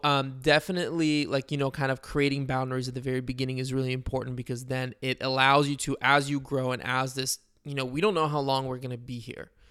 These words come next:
You know, we don't know how long this is gonna be our reality. And so setting those boundaries now, building those routines now is gonna be really beneficial for you going forward.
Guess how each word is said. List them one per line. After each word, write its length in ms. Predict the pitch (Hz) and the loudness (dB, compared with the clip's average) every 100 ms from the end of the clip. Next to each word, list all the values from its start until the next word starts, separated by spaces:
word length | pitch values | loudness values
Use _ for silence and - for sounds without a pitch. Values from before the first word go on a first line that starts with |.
| _ _ _ | _ _ _
You 80 | 135 | -4
know, 100 | 127 | 0
we 80 | 131 | 4
don't 140 | 156 | 4
know 120 | 156 147 | 4 2
how 140 | 147 | 4
long 280 | 135 131 131 | 4 2 0
this 120 | 131 | -2
is 80 | 123 | -4
gonna 140 | 127 | -8
be 160 | 123 127 | -6 -4
our 60 | |
reality. 540 | 120 120 120 120 120 120 | -4 -4 -4 -4 -6 -6
And 120 | 127 | -6
so 100 | 127 | -6
setting 300 | 117 143 139 | -2 0 2
those 160 | 143 135 | 0 0
boundaries 520 | 127 127 127 120 117 | -4 -2 -4 -6 -4
now, 420 | 123 120 120 120 - _ 131 | -4 -2 -4 -6 -14 _ 2
building 300 | 147 156 165 | 6 6 6
those 240 | 147 131 | 4 0
routines 520 | 131 123 139 127 120 | -4 -6 -6 -6 -6
now 380 | 123 120 117 117 | -6 -6 -4 -6
is 140 | - 120 | -6 -6
gonna 120 | 127 | -6
be 120 | 120 | -4
really 220 | 117 120 | -4 -4
beneficial 500 | 117 120 120 - 113 | -4 -6 -8 -8 -10
for 160 | 117 117 | -8 -2
you 260 | 120 160 143 | 4 4 4
going 360 | 135 117 117 | 0 -2 -4
forward. 460 | 113 - 80 - | -8 -6 -6 -8